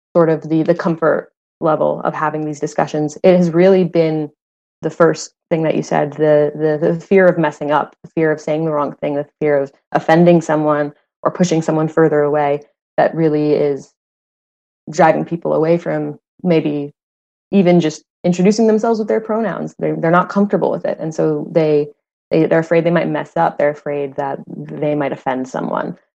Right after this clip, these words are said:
And so I, I really don't see it as much as this sort of resistance to change. Um, I think most people are really well-meaning and do wanna do right by their,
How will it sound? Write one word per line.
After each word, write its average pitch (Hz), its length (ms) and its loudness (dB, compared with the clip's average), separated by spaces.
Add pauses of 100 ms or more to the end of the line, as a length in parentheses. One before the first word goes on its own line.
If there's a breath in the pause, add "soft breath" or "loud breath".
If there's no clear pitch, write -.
And 156 260 -2
so 151 600 -2 (1040)
I, 156 500 0
I 175 60 4
really 226 260 6
don't 175 320 2
see 170 220 -4
it 160 260 -4 (160)
as 160 240 0
much 156 240 -4
as 156 220 -4
this 160 140 -8
sort 156 140 -4
of 147 100 -6
resistance 151 720 -2
to 156 60 -6
change. 147 640 -8 (100)
Um, 147 240 -8
I 165 60 -12
think 160 200 -4
most 151 260 -6
people 156 240 -4
are 143 120 0
really 143 280 -2
well-meaning 147 640 -4
and 147 140 -4
do 151 120 -4
wanna 151 280 -4
do 147 180 -6
right 147 300 0
by 151 140 -2
their, 139 340 -2